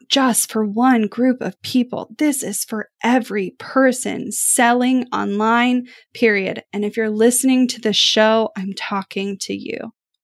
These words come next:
Do this with me. Change the world with me. Let's go back to giving it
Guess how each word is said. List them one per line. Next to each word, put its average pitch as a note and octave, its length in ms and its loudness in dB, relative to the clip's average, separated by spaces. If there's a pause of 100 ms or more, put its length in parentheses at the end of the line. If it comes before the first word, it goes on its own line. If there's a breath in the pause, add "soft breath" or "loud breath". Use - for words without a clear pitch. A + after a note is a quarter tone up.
(140)
Do B3+ 160 2
this B3+ 200 2
with G#3+ 160 -6
me. - 260 -10 (540)
Change C4 580 2 (280 loud breath)
the A3+ 120 0
world G3+ 520 -2 (140)
with F#3+ 320 -6
me. - 260 -8 (480)
Let's B3 180 -8
go D#4 200 -2
back A#3+ 560 -2
to G#3 220 -4 (120)
giving G#3 640 -4
it G#3 160 -8